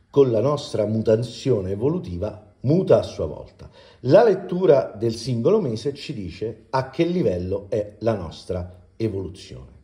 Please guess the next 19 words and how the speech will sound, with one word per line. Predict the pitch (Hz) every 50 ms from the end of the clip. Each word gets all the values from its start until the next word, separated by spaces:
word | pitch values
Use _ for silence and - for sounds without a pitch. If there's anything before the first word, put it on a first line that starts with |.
| _ _ _ _ -
La | 113 135
seconda | 135 165 175 175 220 226 220 214 175 147 143
carta, | - 135 113 110 107 - - - 127 123 123
la, | 107 104
sempre | 104 98 - - 117 113 113 - 107
un | 107 110
arcano | 107 - - 127 123 131
maggiore, | 156 185 190 123 120 127 127 127
ci | 123 - 143 131
dice | 120 - 160
il | 151 139 -
presente, | - 139 135 127 - 101 95 95 95 95 113 107
cioè | - - 147 127
in | 123 135 131
che | - 175 175
condizione | 175 - 190 190 185 190 190 185 - - 147 139 131 135 127
ci | - - 135
troviamo | 127 123 113 107 104 101 101 98
adesso. | 98 98 87 87 92 - - - - 95 92